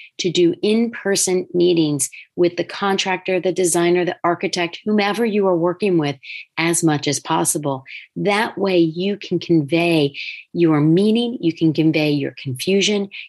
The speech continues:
your questions far more accurately than you can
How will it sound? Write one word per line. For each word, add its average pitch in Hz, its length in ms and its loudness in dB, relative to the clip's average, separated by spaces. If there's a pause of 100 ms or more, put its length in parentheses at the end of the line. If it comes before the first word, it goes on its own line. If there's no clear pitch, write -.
(100)
your - 100 -10
questions 185 680 -2 (460)
far 196 240 2
more 190 320 0
accurately 220 720 -2 (160)
than 175 200 2
you 190 140 4
can 160 440 -2